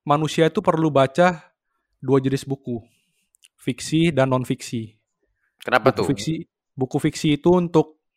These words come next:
Speaker 1: asupan hati kita, buku non-fiksi itu untuk asupan otak kita. Nah, itu bisa di-apply juga untuk film. Jadi kita butuh film fiksi, yang mana kebanyakan film tuh fiksi, dan film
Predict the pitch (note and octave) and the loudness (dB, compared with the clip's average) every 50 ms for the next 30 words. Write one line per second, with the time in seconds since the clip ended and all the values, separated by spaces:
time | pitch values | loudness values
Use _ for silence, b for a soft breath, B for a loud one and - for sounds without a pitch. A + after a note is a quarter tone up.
0 | _ _ _ - C#3 - - C#3 - C3+ C3+ B2+ C#3 C3 - - D3 C3+ C3 C3 | _ _ _ -6 -4 -4 -4 2 2 2 4 4 4 2 2 0 -4 -6 -6 -4
1 | - - C#3+ E3+ - - _ _ _ _ _ _ _ _ _ _ _ _ _ _ | 0 0 0 0 0 -6 _ _ _ _ _ _ _ _ _ _ _ _ _ _
2 | _ _ _ _ _ _ _ _ C3 C3+ C3+ - - C#3+ C#3+ C#3 C3+ C#3+ D3 C#3 | _ _ _ _ _ _ _ _ -4 -4 -4 0 0 2 4 4 2 0 0 0
3 | C3+ C3+ C3+ D3+ C#3 - D3+ C#3+ C#3 - F3 E3+ D#3 D3+ - E3 - C#3+ C3 - | -2 0 0 -2 -2 -2 -2 -2 0 0 0 -2 0 -2 -4 -2 0 -2 -4 -4
4 | C#3 - C#3 C3+ C3 - - B2+ - - C3 - - A#2+ A2+ G#2 - - _ _ | 0 0 2 2 2 0 0 -2 -4 -4 -6 -4 -4 -4 -4 -4 -8 -14 _ _
5 | _ _ _ _ _ _ _ _ _ _ _ _ _ _ _ _ - A#2+ A#2+ B2 | _ _ _ _ _ _ _ _ _ _ _ _ _ _ _ _ -6 -4 -4 -4
6 | B2 F3 E3+ E3 D3+ C#3+ - D3 C#3 C#3 C3 B2+ B2 C3 - - _ _ - C#3 | -4 -4 -4 -4 -4 -2 0 -2 0 0 0 -2 -2 -2 -4 -10 _ _ -10 -10
7 | - _ C#3 B2+ B2 B2+ B2 B2+ B2 C3+ D3 C#3+ C#3 C3 - - - B2+ B2 B2 | 0 _ 6 6 6 6 2 0 2 2 2 0 -2 -6 -10 -8 -6 -4 -2 -2
8 | A#2+ A2+ G#2+ G#2+ G#2+ - - _ _ - A#2 A#2 B2 A#2+ G#2 - - C#3 C#3+ C3+ | -2 -4 -6 -10 -14 -18 -20 _ _ -2 -2 -2 0 -2 -2 0 2 2 2 0
9 | b b b b b b b b b b C3 B2 B2 - C3+ - - C3 A#2+ A#2+ | b b b b b b b b b b -6 -6 -4 -2 -4 -2 -2 -2 -2 -2
10 | A#2+ A#2 A2+ A2+ A2 - _ _ _ _ - C3 - - - C#3+ D3 D#3+ D#3 B2+ | -2 -4 -6 -10 -12 -16 _ _ _ _ -10 -10 -10 -4 -2 0 0 2 2 2
11 | B2+ B2 B2 C3 C3+ - B2 B2 B2 - B2+ A#2+ - B2+ B2+ B2+ - C3+ - B2+ | 2 2 2 2 0 2 2 2 2 2 2 0 0 -4 -6 -4 -6 -6 -6 -6
12 | - - - - A#2+ B2+ D3+ F#3 - _ _ _ _ _ _ _ _ _ _ - | -10 -10 -8 -6 -4 -4 -4 -6 -10 _ _ _ _ _ _ _ _ _ _ 0
13 | C3+ D#3 E3+ - - C3 B2 C3 D3 E3 | 0 0 0 -2 -4 -2 0 0 -2 -2